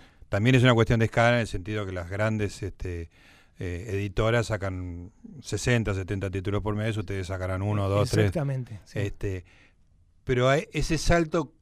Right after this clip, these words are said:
Speaker 1: cuantitativo también es un salto cualitativo
Speaker 2: Mm.
Speaker 1: en el siguiente sentido. Bueno, vos sabés que yo...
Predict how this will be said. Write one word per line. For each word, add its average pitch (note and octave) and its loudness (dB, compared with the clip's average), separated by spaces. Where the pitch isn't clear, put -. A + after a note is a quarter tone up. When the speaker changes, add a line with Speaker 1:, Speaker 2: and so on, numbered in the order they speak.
Speaker 1:
cuantitativo B2 0
también B2 2
es D#3 -2
un A#2 -4
salto B2 -4
cualitativo G#2 -6
Speaker 2:
Mm. A#2+ -8
Speaker 1:
en G2+ -8
el G2+ -8
siguiente A2 -2
sentido. F#2+ -8
Bueno, A2 -4
vos A#2 -2
sabés B2 0
que G#2+ -8
yo... G#2+ -6